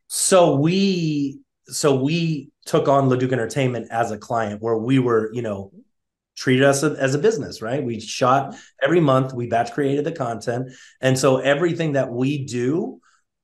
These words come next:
is what we sell to our clients, which is great. You know, as, as a marketing company, I think marketing companies don't necessarily walk the walk.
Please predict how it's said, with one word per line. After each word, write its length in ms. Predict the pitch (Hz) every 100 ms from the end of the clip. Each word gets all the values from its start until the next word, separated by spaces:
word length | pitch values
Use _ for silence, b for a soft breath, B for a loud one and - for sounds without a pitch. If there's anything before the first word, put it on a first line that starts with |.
| _ -
is 200 | 131 120
what 180 | 131 120
we 120 | 117
sell 520 | - - - - -
to 140 | - 120
our 100 | 107
clients, 500 | 117 95 82 - -
which 160 | 135
is 80 | 156
great. 380 | - 240 - -
You 100 | 127
know, 160 | 123 120
as, 140 | 117
as 180 | 127 120
a 40 |
marketing 400 | 127 127 131 113
company, 360 | 123 110 113 110
I 20 |
think 180 | 113 113
marketing 360 | 117 117 120
companies 640 | 110 - 104 110 107 107 B B B B _ _ -
don't 320 | 139 139 127
necessarily 600 | 131 131 - 135 123 117
walk 400 | 104 123 123 -
the 80 | 107
walk. 520 | 90 101 139 -